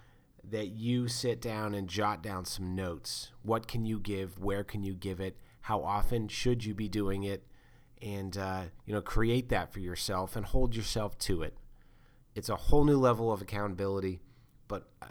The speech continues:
I'm telling you, you will reap the benefits. So, folks, I would love it if you would share this with Uncle Eddie, with maybe the janitor,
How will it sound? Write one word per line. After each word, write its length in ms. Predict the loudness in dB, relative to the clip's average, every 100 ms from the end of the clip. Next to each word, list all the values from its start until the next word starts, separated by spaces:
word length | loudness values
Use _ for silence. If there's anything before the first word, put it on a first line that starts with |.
| -10
I'm 140 | -6
telling 400 | -2 0 0 -2
you, 260 | -4 -6 -8
you 260 | -6 -2 0
will 260 | 2 0 -2
reap 340 | 0 -2 -2
the 100 | -6
benefits. 640 | -4 -4 -4 -8 -8 -12 -18 -20 -20 -20 -20 -8
So, 180 | 2 6
folks, 260 | 8 8 4 0
I 240 | 0 2
would 220 | 4 4
love 440 | 4 2 4 4 4
it 240 | -2 -4 -8
if 160 | -8 -6
you 200 | -4 -2
would 160 | 0
share 320 | 0 2 2
this 420 | 2 0 -2 -6 -10 -18 -20 -20 -20 -10
with 200 | -6 -4 -2
Uncle 280 | -2 0 -2
Eddie, 340 | -2 0 -2 -4 -16 -20 -20 _ _ -6
with 220 | -4 2
maybe 220 | 2 4
the 120 | 2
janitor, 640 | 0 0 0 0 0 -2